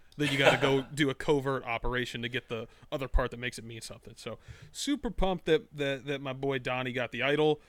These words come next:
Speaker 1: Um, I really hope that he uses it. I thought he was gonna use it. I will, we'll get to that later. And,
Speaker 2: Mm-hmm.
Speaker 1: um, and yeah, we saw, again, an interesting, um,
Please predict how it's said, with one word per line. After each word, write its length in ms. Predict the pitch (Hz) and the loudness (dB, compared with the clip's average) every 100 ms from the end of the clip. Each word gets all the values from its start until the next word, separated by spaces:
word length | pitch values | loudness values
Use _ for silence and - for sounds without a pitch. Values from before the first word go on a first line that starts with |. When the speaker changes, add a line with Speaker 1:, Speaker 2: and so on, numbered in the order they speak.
| - - _ - | -20 -20 _ -6
Speaker 1:
Um, 380 | 123 120 117 117 - - | 0 0 0 -6 -14 -4
I 100 | 123 | -2
really 440 | 127 165 156 151 | 2 6 6 6
hope 300 | 143 160 - | 4 2 2
that 140 | 156 156 | -4 -2
he 420 | 156 151 147 147 _ _ _ | -4 -4 -4 -8 _ _ _
uses 540 | 127 127 160 156 160 160 | -14 -4 -2 0 0 0
it. 120 | 190 | 0
I 80 | 135 | -2
thought 260 | - 185 202 | -2 -4 -2
he 120 | 160 | -4
was 340 | 131 147 160 | 0 2 2
gonna 160 | 147 135 | 0 0
use 260 | 139 139 | 0 0
it. 140 | 170 208 - | -2 -6 -4
I 120 | 135 | -4
will, 180 | 131 127 | -4 -6
we'll 220 | 135 135 | -6 -6
get 160 | 131 139 | -2 -2
to 80 | 143 | 0
that 180 | 135 120 | -2 0
later. 280 | 123 127 - - - - | -2 -2 -4 -8 -18 -4
And, 480 | 139 135 135 131 127 | 0 2 0 -2 -6
Speaker 2:
Mm-hmm. 640 | 123 - - - - 131 | -12 -16 -20 -20 -12 -4
Speaker 1:
um, 460 | 131 127 127 120 120 - - _ _ - _ _ _ _ - | 0 2 0 -4 -12 -16 -18 _ _ -20 _ _ _ _ -6
and 160 | 139 | -2
yeah, 160 | 175 226 | 0 0
we 140 | 151 | -2
saw, 440 | - 247 240 240 226 _ - - - _ _ _ _ _ _ - | -2 -2 0 -2 -4 _ -20 -20 -20 _ _ _ _ _ _ -8
again, 540 | 147 156 170 208 240 - _ - | -2 0 0 -2 -6 -14 _ -6
an 240 | 143 135 - | -4 -4 -6
interesting, 800 | 160 185 233 - - 170 185 226 - _ | -2 -2 -2 -4 -4 -6 -6 -8 -12 _
um, 840 | 135 131 135 135 135 135 135 135 | -8 -6 -6 -4 -4 -4 -6 -8